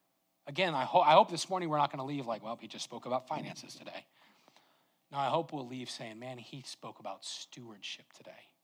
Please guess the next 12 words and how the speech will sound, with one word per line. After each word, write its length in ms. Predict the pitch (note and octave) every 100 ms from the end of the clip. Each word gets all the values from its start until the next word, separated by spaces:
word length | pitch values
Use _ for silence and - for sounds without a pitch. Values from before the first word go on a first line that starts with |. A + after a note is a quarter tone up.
| _ _ _ _ _ _ _ _ _
How 320 | - B2+ C3
am 100 | C#3
I 100 | B2
stewarding 760 | A2+ - - D3+ C#3+ A2+ G#2
my 320 | G2 G2 G#2+ C3+
life, 540 | C3+ A2 G#2+ A2 -
my 260 | G#2+ F#2+ A2+
talents, 600 | A#2+ - A2 A2+ G#2 -
my 260 | G2+ F#2+ G#2+
money, 420 | B2 A#2 A2 G#2+
my 260 | G#2 F2+ F#2
abilities? 560 | A#2+ A#2 A2+ A2 G#2+ G#2+